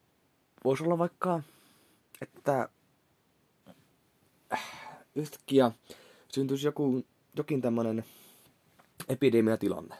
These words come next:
Lähtisi semmonen tosi tappava virus liikkeelle. Ot-, jätetään ne zombit nyt ulos tästä, että ei mitään semmoista... Ei mitään tommosia epätodellisia juttuja oteta tähän, tähän kuvitelmaan mukaan.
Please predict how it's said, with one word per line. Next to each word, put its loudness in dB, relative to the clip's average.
Lähtisi -2
semmonen 0
tosi 0
tappava -2
virus -4
liikkeelle. -6
Ot-, -4
jätetään 0
ne 0
zombit -2
nyt -8
ulos -4
tästä, -8
että -8
ei -4
mitään -2
semmoista... -2
Ei 0
mitään 0
tommosia -2
epätodellisia -4
juttuja -4
oteta -6
tähän, -6
tähän -4
kuvitelmaan -2
mukaan. 0